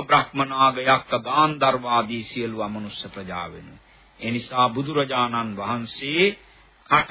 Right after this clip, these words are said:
ඇත්තවුන් අතරින් ශ්‍රේෂ්ඨ උත්තමයෙක් වනවා. දෙපා ඇත්තවුන් අතරින් ශ්‍රේෂ්ඨ පු-, පුජ්‍යලයෙක් වෙනවා. ආලෝකයේ විහිදෙන උත්තමයෙක් හැටියට බුදුරජාණන් වහන්සේ සඳහන් කරන්නට පුළුවන්.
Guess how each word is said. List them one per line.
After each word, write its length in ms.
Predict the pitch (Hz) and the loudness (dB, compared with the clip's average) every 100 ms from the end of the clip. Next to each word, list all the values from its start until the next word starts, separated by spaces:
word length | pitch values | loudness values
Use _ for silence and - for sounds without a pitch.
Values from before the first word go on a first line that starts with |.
| - | 2
ඇත්තවුන් 760 | 156 147 - 143 139 131 127 - | 2 2 -2 0 2 0 -2 -4
අතරින් 580 | 113 131 123 123 117 113 - _ | -2 0 0 -2 -4 -10 -20 _
ශ්‍රේෂ්ඨ 680 | - - 139 165 - - - 143 | -14 -6 -2 0 0 -2 -4 -4
උත්තමයෙක් 640 | 127 - 117 110 107 98 - | -4 -8 -4 -4 -4 -8 -12
වනවා. 360 | 92 90 80 - _ - _ _ | -10 -10 -12 -18 _ -20 _ _
දෙපා 460 | 135 147 196 214 233 | 0 0 2 2 4
ඇත්තවුන් 640 | 208 180 - 160 156 143 | 4 4 2 2 2 0
අතරින් 600 | 117 127 147 135 131 123 - - | 0 0 2 2 0 -2 -10 -20
ශ්‍රේෂ්ඨ 640 | - - 135 185 196 - 156 | -18 -12 -4 2 2 2 -2
පු-, 200 | 135 131 - - | -2 -6 -12 -16
පුජ්‍යලයෙක් 680 | - 131 113 135 123 120 - | -6 -6 0 0 2 -2 -2
වෙනවා. 480 | 117 110 107 107 98 - - _ | -4 -4 -4 -6 -8 -18 -20 _
ආලෝකයේ 800 | 120 156 220 233 214 196 190 175 | -4 4 4 6 4 4 2 0
විහිදෙන 600 | 151 151 147 143 139 135 - _ _ _ _ - | 0 0 2 2 2 -2 -4 _ _ _ _ -14
උත්තමයෙක් 680 | 202 - - 233 190 151 - | -10 -6 2 2 4 2 2
හැටියට 500 | - 127 135 127 120 127 120 - _ | 0 -2 0 0 2 -2 -2 -10 _
බුදුරජාණන් 760 | 127 139 139 131 123 120 117 113 | -6 -2 -2 0 0 0 -4 -4
වහන්සේ 540 | 104 107 107 107 104 | -6 -6 -8 -10 -10
සඳහන් 440 | - 95 95 98 | -8 -8 -8 -10
කරන්නට 460 | 95 90 90 90 - | -12 -14 -14 -16 -18
පුළුවන්. 360 | - 80 - | -20 -20 -20